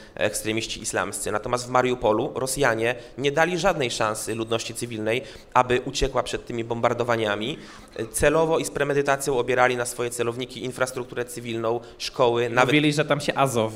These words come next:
Speaker 2: e, kryją wśród, e, szpitali chociażby, tak?
Speaker 1: Nawet, nawet, y, pla-, placówki, które były oznakowane słowem KIDS,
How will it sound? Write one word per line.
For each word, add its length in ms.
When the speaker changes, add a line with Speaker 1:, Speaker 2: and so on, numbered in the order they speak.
Speaker 2:
e, 220
kryją 680
wśród, 480
e, 100
szpitali 440
chociażby, 420
tak? 100
Speaker 1:
Nawet, 320
nawet, 360
y, 380
pla-, 240
placówki, 640
które 260
były 280
oznakowane 640
słowem 340
KIDS, 500